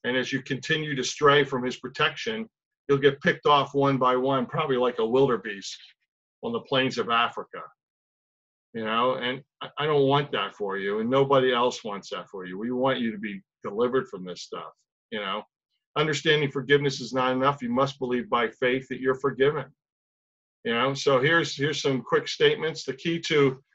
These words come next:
the whole process, stop condemning yourself. You cannot go undo the past, but you can change the future. Others may not forget your mistakes, but God will forgive, and he will forget.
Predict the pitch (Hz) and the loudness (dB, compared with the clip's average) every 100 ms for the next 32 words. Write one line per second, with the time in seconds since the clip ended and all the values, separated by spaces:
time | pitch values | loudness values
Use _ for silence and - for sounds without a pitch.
0 | _ - 143 156 156 147 143 117 101 - | _ 2 4 4 4 4 4 0 -6 0
1 | 143 127 - 139 123 135 147 117 - 110 | 2 2 0 -2 2 2 2 0 -2 -6
2 | 98 - _ _ _ _ - 123 147 139 | -6 -14 _ _ _ _ -14 -2 2 4
3 | 147 147 147 143 143 - _ 143 139 147 | 2 4 4 6 2 -6 _ -2 -2 -2
4 | 127 - 110 113 - 135 131 135 131 139 | -2 0 0 0 0 -2 -2 -4 -2 0
5 | 123 - 120 135 143 139 90 87 _ _ | 0 -4 -8 -4 -6 -6 -10 -12 _ _
6 | _ _ _ _ _ _ _ 139 139 147 | _ _ _ _ _ _ _ 4 6 6
7 | 131 131 131 131 127 139 139 143 120 135 | 4 4 4 6 4 4 2 -4 2 2
8 | 139 131 123 - 120 110 - - 110 - | 4 -2 -2 0 2 2 -2 -12 -10 0
9 | 113 117 123 135 - - 113 131 131 131 | 4 4 2 -2 -14 -10 2 6 6 2
10 | 107 107 104 107 - 110 113 101 135 135 | -4 -2 0 0 -2 -4 -2 -2 2 6
11 | 139 139 135 143 151 | 6 4 2 2 0